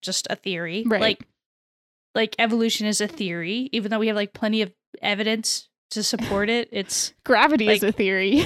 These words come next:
Speaker 2: <laughs>
Speaker 1: <laughs> Yeah, exactly. It's sort of like, well, I mean,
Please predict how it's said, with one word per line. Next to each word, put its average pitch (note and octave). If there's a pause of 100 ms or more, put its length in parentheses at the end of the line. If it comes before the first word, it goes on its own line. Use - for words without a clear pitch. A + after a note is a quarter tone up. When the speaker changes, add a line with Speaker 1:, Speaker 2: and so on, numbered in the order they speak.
Speaker 2:
<laughs> G5+
Speaker 1:
<laughs> D4+
Yeah, C#4+
exactly. C#4
It's G#3+
sort B3
of B3
like, G#3+ (500)
well, A#3
I G3+
mean, G3+